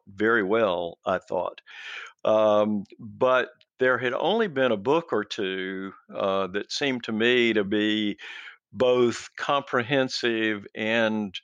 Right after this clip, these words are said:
personal enough to say how it felt, that attempted to tackle the whole decade, you know. Um, the,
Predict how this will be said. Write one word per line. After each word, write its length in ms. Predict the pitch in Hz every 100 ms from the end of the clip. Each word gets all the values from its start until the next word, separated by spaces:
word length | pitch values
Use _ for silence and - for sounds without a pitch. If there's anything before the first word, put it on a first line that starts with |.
| _ - - - _
personal 600 | - 190 202 - 117 98
enough 440 | 95 104 101 98 -
to 120 | 98
say 300 | - 127 120
how 260 | 131 117
it 140 | 95 -
felt, 680 | - - 156 120 - - - - - - _ _ -
that 260 | 117 113 -
attempted 560 | 117 - 180 165 120
to 60 | -
tackle 540 | - 139 123 - 107
the 140 | 92 92
whole 260 | 127 113
decade, 680 | 92 104 104 - - - - _ _ _
you 120 | -
know. 280 | 92 92 101 _ _ - - - -
Um, 720 | 104 104 101 98 98 98 95 _ -
the, 420 | - - - -